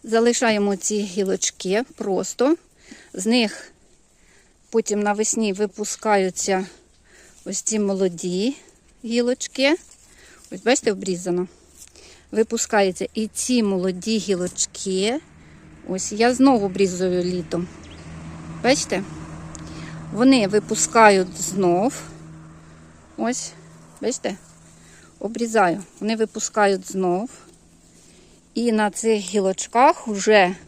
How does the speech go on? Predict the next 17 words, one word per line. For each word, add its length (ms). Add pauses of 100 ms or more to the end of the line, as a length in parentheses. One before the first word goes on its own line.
(280)
літом, 500 (680)
е, 100
вони 300
ви-, 180
молоді 500
гілочки, 640
вони 260
випускають 720
цвіт 680 (840)
і 120
форміруються 720
годжі. 560 (1600)
Тобто 320
обрізати 540
потрібно 420
два 240
рази. 380